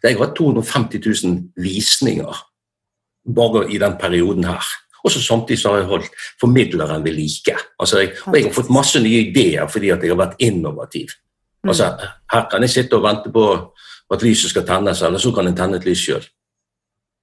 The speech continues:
Speaker 1: Så det er litt sånn at vi,
Speaker 2: Fantastisk.
Speaker 1: vi må, vi må liksom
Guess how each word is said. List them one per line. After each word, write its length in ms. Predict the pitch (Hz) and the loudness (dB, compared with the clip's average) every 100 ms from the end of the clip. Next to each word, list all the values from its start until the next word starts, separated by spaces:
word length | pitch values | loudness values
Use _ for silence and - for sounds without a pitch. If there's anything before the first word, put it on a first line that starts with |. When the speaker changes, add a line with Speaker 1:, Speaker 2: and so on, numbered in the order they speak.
| _ _ - | _ _ -4
Speaker 1:
Så 80 | 131 | 0
det 100 | 156 | 2
er 60 | 127 | 2
litt 140 | - | 0
sånn 80 | 135 | -2
at 80 | - | 0
vi, 100 | - | -2
Speaker 2:
Fantastisk. 420 | - - - 120 | -4 -12 -8 0
Speaker 1:
vi 80 | 135 | 4
må, 200 | 143 143 113 | 4 4 4
vi 100 | 135 | 2
må 160 | 123 120 | 2 2
liksom 300 | - 131 | 2 0